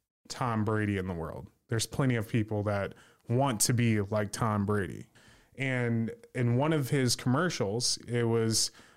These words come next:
"Oh, I wanna grow up and I wanna be like Tom Brady. I wanna be like Tom Brady." And Tom Brady wrote back to the kid and he said, "Hey, listen, there's enough Tom Bradys in this world. We need you to be you."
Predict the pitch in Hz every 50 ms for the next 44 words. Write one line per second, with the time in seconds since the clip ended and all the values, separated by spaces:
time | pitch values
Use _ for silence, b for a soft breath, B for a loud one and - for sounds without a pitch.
0 | B B - 120 120 123 120 120 117 117 117 117 110 110 110 110 110 107 - 120
1 | 110 107 110 110 107 104 107 107 104 101 95 - - 95 98 98 101 117 127 123
2 | 110 107 101 95 104 110 104 110 107 101 95 95 - 120 107 101 104 110 113 113
3 | 113 107 98 92 95 104 - 135 127 120 117 107 117 120 147 160 156 139 123 120
4 | 117 110 B B B B B B _ - 113 - 101 104 117 131 143 156 156 156
5 | - - - 135 117 113 104 - 117 104 101 104 107 107 107 101 - - 117 110
6 | 104 107 127 123 113 107 101 104 117 117 - - 104 87 69 - - _ _ _
7 | _ _ _ _ _ _ _ _ _ _ _ _ _ _ _ - 117 104 113 117
8 | 113 123 127 - - - 127 120 120 113 107 107 107 104 104 104 104 110 104 101
9 | 101 - - - 98 98 98 95 104 107 - _ _ _ _ _ _ - 120 120
10 | 123 123 117 104 104 117 110 110 104 110 107 104 101 98 101 104 107 - - -
11 | -